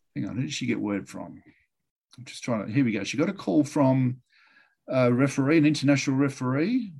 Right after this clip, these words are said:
who's, who's based in Melbourne. She got in touch with Craig Foster and got some advice on how to go about rescuing the group, and then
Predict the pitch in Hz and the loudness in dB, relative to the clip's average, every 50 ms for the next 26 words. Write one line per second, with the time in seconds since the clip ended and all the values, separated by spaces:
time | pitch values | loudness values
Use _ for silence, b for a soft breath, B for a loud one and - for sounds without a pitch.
0 | - 120 120 120 110 110 - _ _ 147 139 131 123 113 - - 135 135 131 - | -6 -2 -2 -2 -2 -4 -10 _ _ 0 2 2 2 2 0 0 0 0 0 2
1 | - 127 120 120 123 127 147 156 208 226 269 285 - _ b b b b b b | 0 2 2 4 4 2 2 2 2 0 0 -2 -6 _ b b b b b b
2 | b b 135 - 123 139 151 151 143 - 151 143 - - 143 127 - - 139 131 | b b -10 -2 0 2 2 2 2 0 0 -2 -2 -4 -6 -6 -2 0 0 0
3 | 123 - - 131 127 127 - - 147 139 131 127 123 127 - - 131 123 120 107 | 0 -2 -2 -2 -2 -2 0 0 2 4 4 4 2 0 -4 -2 -2 -2 -2 0
4 | 113 117 131 131 - 131 120 110 123 123 131 131 - - 123 117 117 110 107 123 | 2 0 0 0 0 -2 -2 0 2 2 2 0 0 -2 0 0 0 0 0 2
5 | 120 123 123 120 120 110 113 113 123 120 - - 135 127 120 117 113 113 104 104 | 2 2 2 2 0 -2 -2 -4 -6 -6 -2 0 0 2 2 2 0 -2 -2 -2
6 | 120 143 180 190 190 _ _ b b b b b b b b - 110 113 123 123 | -2 -4 -4 -4 -8 _ _ b b b b b b b b -6 -2 0 2 4
7 | 127 131 131 131 127 127 | 4 4 2 2 0 -4